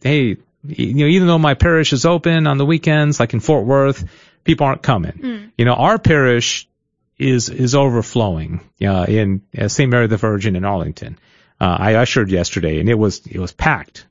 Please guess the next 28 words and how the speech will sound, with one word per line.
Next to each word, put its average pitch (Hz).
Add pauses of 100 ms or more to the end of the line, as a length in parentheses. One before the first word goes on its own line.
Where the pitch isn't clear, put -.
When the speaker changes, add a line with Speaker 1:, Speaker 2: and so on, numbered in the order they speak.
(100)
Speaker 1:
you 95
know, 90
and 107
we 107
had 117
to 101 (120)
fill 120
up 113
the, 95
the 98
narthex 117
as 95
well. 95
So, 90 (420)
I 185
don't 277
know. 285 (100)
Is, 127
are 135
you, 151 (160)
are 156
you 175
still 247
scared? 269 (100)
Are 147
you, 151
are, 151 (240)
um, 147